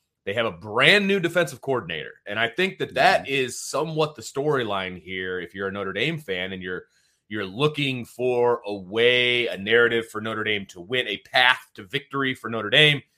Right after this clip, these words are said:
Speaker 1: this Ohio State defense hasn't been good, period.
Speaker 2: Right.
Speaker 1: And
Speaker 2: Yeah,
Speaker 1: so
Speaker 2: not since nineteen when Jeff Hafley was there.
Speaker 1: <clears throat> Right.
Speaker 2: Right.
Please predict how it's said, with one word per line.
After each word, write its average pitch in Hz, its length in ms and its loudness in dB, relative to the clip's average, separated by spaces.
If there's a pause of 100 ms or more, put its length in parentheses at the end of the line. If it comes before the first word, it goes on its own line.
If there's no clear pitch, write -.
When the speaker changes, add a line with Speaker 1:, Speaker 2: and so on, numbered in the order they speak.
(720)
Speaker 1:
this 151 140 -4
Ohio 180 280 4
State 170 200 2
defense 151 280 -4
hasn't 147 240 2
been 104 120 -8
good, 135 320 0 (300)
period. 143 420 0 (320)
Speaker 2:
Right. 87 220 -10
Speaker 1:
And 117 140 -4
Speaker 2:
Yeah, 110 80 0
Speaker 1:
so 143 100 6
Speaker 2:
not 127 240 8
since 113 220 -4
nineteen 113 420 -4
when 87 80 -6
Jeff 98 240 -4
Hafley 95 340 -2
was 71 140 -16
there. 65 280 -18
Speaker 1:
<clears throat> - 60 -20
Right. 120 300 6
Speaker 2:
Right. 80 140 -16